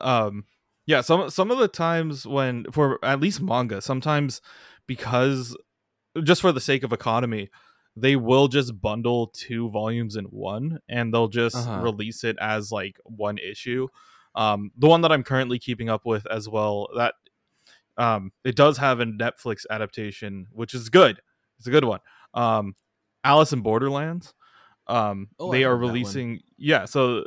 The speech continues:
Speaker 1: they have the, the manga in the U S is only released in, um, in packs of two. So it has, it's like book one,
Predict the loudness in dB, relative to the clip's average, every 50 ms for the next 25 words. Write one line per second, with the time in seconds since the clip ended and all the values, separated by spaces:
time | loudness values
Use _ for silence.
0 | -10 _ -8 -4 -2 -2 -2 -2 0 0 2 4 4 2 0 -2 -8 -14 -8 -2
1 | 2 2 4 4 2 0 -2 -4 -6 -8 -10 -8 -6 -2 0 2 2 2 2 2
2 | 2 0 0 -2 -2 -2 -2 -2 -2 0 0 -2 -2 -4 -6 -6 -6 -6 -6 -4
3 | -4 -4 -2 -2 -2 -2 -2 -4 -6 -6 -8 -10 -10 -10 -12 -12 -14 -16 -12 -10
4 | -10 -8 -8 -8 -8 -10 -12 -14 -16 _ _ _ _ _ _ _ _ _ _ _
5 | -8 -6 -6 -6 -6 -8 -10 -12 -16 _ _ _ _ _ _ -6 -4 -2 0 0
6 | 2 0 0 -2 -6 -12 -12 -10 -8 -6 -6 -6 -8 -12 -10 -4 -2 -2 0 0
7 | 0 2 2 2 2 2 0 -4 -8 _ _ _ _ _ _ _ _ _ _ _
8 | _ -12 -12 -10 -4 -2 0 2 4 4 4 4 2 -4 -12 -2 4 6 6 6
9 | 4 0 -4 -2 -2 0 0 0 -2 -2